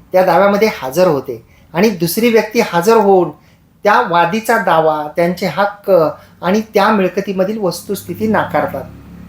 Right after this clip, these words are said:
त्यावेळी जो व्यक्ती वादी आहे, त्याला आपली केस सिद्ध करण्यासाठी कोर्ट कमिशनर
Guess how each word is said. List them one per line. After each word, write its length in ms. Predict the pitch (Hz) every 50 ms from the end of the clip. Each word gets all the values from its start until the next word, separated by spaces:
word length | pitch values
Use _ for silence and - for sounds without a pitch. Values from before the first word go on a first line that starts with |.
| - - - - - -
त्यावेळी 360 | 185 196 208 208 170 160 151 139 - - _ _ _ _ - - _ _ _ _ _ - _ _ _ _ _ _ _ - - - - - - - - - - -
जो 340 | - 220 240 254 262 262 262 - - - _ _ -
व्यक्ती 480 | 160 160 175 170 - - - 247 240
वादी 320 | 226 196 165 165 165 190 -
आहे, 300 | 180 165 151 147 139 131 - - _ _ _
त्याला 380 | 190 180 185 180 160 147 147 147 - -
आपली 180 | - - 196 202
केस 360 | 196 - 214 233 226 - -
सिद्ध 220 | 214 190 175 196
करण्यासाठी 680 | 196 - 180 170 170 170 165 180 160 - 202 220 233 - - - - - - -
कोर्ट 180 | 220 233 226
कमिशनर 500 | - - 202 196 196 190 - - 196 202